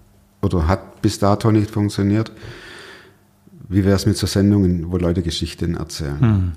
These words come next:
Speaker 1: Weil ich der Meinung bin, so wie du das auch vorher sagtest oder in der letzten Sendung, je nachdem, ob wir zwei machen oder nicht, äh, Geschichten sind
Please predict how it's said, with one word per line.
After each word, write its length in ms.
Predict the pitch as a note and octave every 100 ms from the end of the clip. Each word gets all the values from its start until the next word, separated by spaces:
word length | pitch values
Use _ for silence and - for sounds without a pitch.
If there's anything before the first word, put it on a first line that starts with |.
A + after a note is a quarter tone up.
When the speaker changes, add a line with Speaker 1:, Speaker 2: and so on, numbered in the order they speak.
| - _ _ -
Speaker 1:
Weil 100 | F2
ich 140 | F2
der 100 | F2+
Meinung 320 | F2 F2 G2+ G#2+
bin, 140 | G2+
so 140 | F#2 F#2+
wie 40 |
du 100 | F#2+
das 180 | F#2 F2+
auch 120 | F2+
vorher 260 | - F2+ F2+
sagtest 340 | G2 - G#2
oder 140 | F#2+
in 60 | F2+
der 60 | E2
letzten 280 | G2+ - A#2
Sendung, 340 | A2 A2 G#2+
je 60 | F#2+
nachdem, 260 | F#2+ G2+ G2
ob 120 | F#2
wir 60 | F2+
zwei 220 | - G2
machen 260 | A2 G#2
oder 120 | G2+ F2+
nicht, 360 | F2+ G2+ - - - - - - - -
äh, 140 | - E2+ E2+ E2+ F2+
Geschichten 480 | - - B2+ - A#2
sind 420 | - G2+ G2+ F#2+